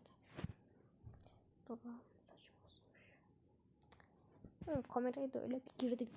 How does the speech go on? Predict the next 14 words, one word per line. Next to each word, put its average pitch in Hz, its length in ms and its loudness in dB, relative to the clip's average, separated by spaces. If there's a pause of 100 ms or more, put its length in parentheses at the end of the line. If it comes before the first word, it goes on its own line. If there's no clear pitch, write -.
Bu - 40 -20
kadar 269 280 4
küçük, - 320 -4
büyük 247 320 2
olacağını 269 380 4
beklemiyordum. 240 600 2
Biraz 269 200 2
küçük, - 300 -8 (300)
küçük - 260 -14
olsaydı 294 400 2
iyiydi. 240 300 0 (580)
Evet 403 160 12
arkadaşlar, 415 600 12
bugün 403 300 12